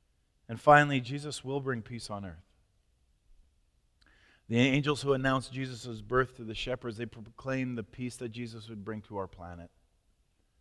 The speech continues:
<coughs> Excuse me.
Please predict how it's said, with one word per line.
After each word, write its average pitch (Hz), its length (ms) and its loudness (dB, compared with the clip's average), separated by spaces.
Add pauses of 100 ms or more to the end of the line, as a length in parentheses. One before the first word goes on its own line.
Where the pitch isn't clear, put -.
(1000)
<coughs> - 60 12 (920)
Excuse 107 400 -12
me. 85 80 -12